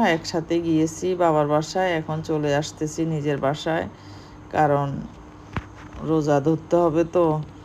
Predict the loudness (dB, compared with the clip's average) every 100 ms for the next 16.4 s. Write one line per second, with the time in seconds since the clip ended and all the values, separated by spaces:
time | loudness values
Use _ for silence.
0 | -20 -20 -20 -20 -20 -20 -20 -18 -12 -6
1 | -4 -4 -6 -8 -12 -16 -12 -10 -6 -2
2 | 0 0 -2 -6 -10 -8 -10 -14 -20 -20
3 | -20 -20 -20 -20 -20 -20 -20 -20 -20 -20
4 | -20 -20 -20 -20 -20 -20 -20 -20 -20 -20
5 | -20 -20 -20 -20 -20 -20 -20 -18 -18 -18
6 | -18 -16 -18 -20 -20 -20 -20 -20 -20 -20
7 | -20 -20 -20 -10 0 2 4 4 6 8
8 | 6 4 2 6 8 8 6 4 0 0
9 | -2 0 -2 0 0 2 0 0 -4 -8
10 | -16 -20 -20 -20 -20 -20 -20 -18 -18 -18
11 | -20 -10 -2 2 4 4 2 -6 -14 -18
12 | -6 -2 2 4 4 2 2 2 2 0
13 | -6 -6 -6 -10 -12 -12 -12 -12 -12 -14
14 | -2 4 4 6 4 4 2 2 4 4
15 | 4 4 4 4 4 4 4 4 2 2
16 | 4 6 6 4